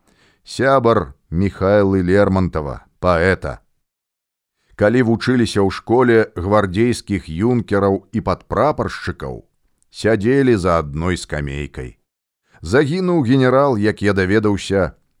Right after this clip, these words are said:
у тысяча васямсот пяцьдзясят першым годзе. Мы з Шамілём ваявалі.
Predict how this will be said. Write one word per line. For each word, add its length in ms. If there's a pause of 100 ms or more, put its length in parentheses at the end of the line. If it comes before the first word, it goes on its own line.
(160)
у 140
тысяча 540
васямсот 560 (160)
пяцьдзясят 520
першым 440
годзе. 560 (880)
Мы 460
з 40
Шамілём 680
ваявалі. 600